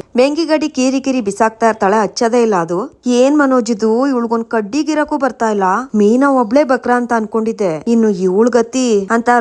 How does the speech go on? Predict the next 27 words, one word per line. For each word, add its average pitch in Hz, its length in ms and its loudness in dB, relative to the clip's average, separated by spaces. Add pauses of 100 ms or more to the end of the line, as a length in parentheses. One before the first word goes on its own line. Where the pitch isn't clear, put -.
ರೋಹಿಣಿ 233 320 0
ಹೇಳ್ತಾಳೆ. 214 340 0 (200)
"ಹೌದು 214 300 2
ರೋಹಿಣಿ, 240 280 2 (280)
ನೋಡೋಣ 233 280 2 (100)
ಇರು 277 120 -6 (240)
ಏನಾಗುತ್ತೆ" 233 420 -6 (240)
ಅಂತ 233 140 0 (180)
ಮನೋಜ್ 185 300 -2
ಹೇಳ್ತಾನೆ. 214 300 -2 (220)
"ನಮ್ಗಂತೂ 190 460 -6 (100)
ಒಳ್ಳೆ 190 320 -4
ಮನ್-, 180 200 -4 (160)
ಎಂಟರ್‌ಟೈನ್ಮೆಂಟ್ 233 640 -6
ಮನೋಜ್" 180 300 -4 (300)
ಅಂತ 269 140 -2 (180)
ರೋಹಿಣಿ 185 300 -6
ಹೇಳ್ತಾಳೆ. 220 340 -8 (200)
"ಶ್ರುತಿ 330 280 2 (280)
ಕೊಡು, 330 220 2
ನಾನೇ 302 240 0
ಹೆಲ್ಪ್ 269 220 -4
ಮಾಡ್ತೀನಿ" 285 320 -6 (300)
ಅಂತ 240 120 0 (180)
ಮನೋಜ್ 214 300 -2
ಹೇಳ್ತಾನೆ. 226 300 -2 (200)
"ನೋ, 254 80 4